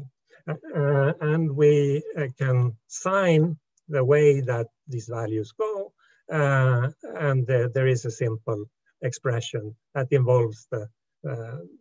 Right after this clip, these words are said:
the, the relative growth rates and the extra, uh, extra punishment you, you feel as, uh, from pollution when you're green.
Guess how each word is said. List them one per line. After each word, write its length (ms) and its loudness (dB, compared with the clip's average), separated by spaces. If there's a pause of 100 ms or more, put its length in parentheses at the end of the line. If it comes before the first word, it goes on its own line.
(260)
the, 180 -12
the 100 -2
relative 420 -4
growth 320 -4
rates 360 0
and 180 0
the 160 0
extra, 500 -4 (440)
uh, 380 -6 (880)
extra 520 -8 (680)
punishment 560 2 (160)
you, 260 -4
you 140 -4
feel 380 -4
as, 200 -10
uh, 380 -20 (120)
from 200 -2
pollution 580 -6
when 160 -4
you're 160 -4
green. 340 -8